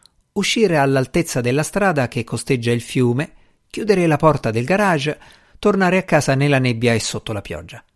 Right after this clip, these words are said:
Non sono sempre stato come mi vede adesso.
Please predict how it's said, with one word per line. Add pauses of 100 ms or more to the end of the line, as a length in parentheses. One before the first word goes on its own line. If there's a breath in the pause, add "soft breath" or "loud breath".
(2250)
Non
sono
sempre
stato
come
mi
vede
adesso.